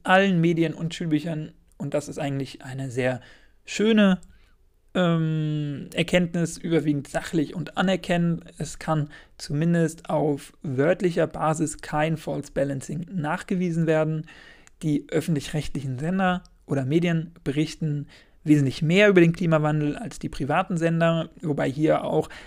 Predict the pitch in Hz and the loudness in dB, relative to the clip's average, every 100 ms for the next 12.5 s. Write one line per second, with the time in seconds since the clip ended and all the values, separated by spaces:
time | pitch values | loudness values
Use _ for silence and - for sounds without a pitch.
0 | - - 143 143 165 135 151 - - 151 | -4 0 0 0 -2 0 2 2 2 4
1 | 139 - 208 202 170 151 165 151 131 147 | 2 2 6 6 6 4 2 0 -2 -2
2 | 139 143 - 139 139 - - - - 143 | 0 0 0 -2 -2 -6 -18 -18 -2 2
3 | 143 185 143 143 135 - 180 170 151 139 | 2 2 2 4 4 4 0 2 -2 -2
4 | 139 147 - 143 - 139 131 135 143 127 | -2 -4 -2 -2 0 0 2 2 2 0
5 | - 139 156 147 127 131 123 135 - 151 | 0 2 4 4 2 0 0 -2 -2 -8
6 | - 160 - 135 - 131 113 131 135 - | -8 -10 -6 -6 -4 -4 -4 -4 -4 -4
7 | 139 - 135 131 147 - - - - - | -8 -10 -12 -10 -10 -12 -16 -20 -20 -20
8 | - - 156 147 247 220 208 - 147 165 | -20 -14 -4 2 4 4 2 2 -2 -6
9 | 143 - - - 151 147 135 135 - 196 | -6 -12 -20 -4 0 2 0 -2 0 2
10 | 226 - 220 202 170 180 170 175 165 165 | 2 2 -2 -4 -4 -4 -2 0 0 0
11 | - - _ _ - 170 165 175 170 - | -14 -20 _ _ 0 0 2 0 0 0
12 | 156 151 156 - | 2 2 0 -4